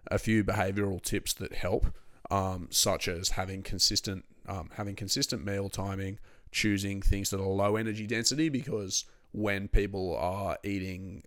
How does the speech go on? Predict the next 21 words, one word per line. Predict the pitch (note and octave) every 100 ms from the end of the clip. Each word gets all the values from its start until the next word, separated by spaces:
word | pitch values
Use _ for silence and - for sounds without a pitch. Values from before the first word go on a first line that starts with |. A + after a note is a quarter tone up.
| -
ad | G#2 G2
lib, | G#2+ A2 C#3+
so | - F#2+
just | A2 -
grabbing | F#2+ F#2+
as | F#2+
much | G#2 -
food | G#2+ G2
as | G#2+
they | G#2
wanna | G2+ G2+
eat, | A2 D3+ - - -
they | F#2
tend | - G#2+
to | G2
eat | F#2+
relatively | G#2+ G#2+ A2 A2+
consistent | - - - G2+ G2+ G2
volumes | G2+ G#2+ G#2 G#2
of | -
food. | B2+ F3+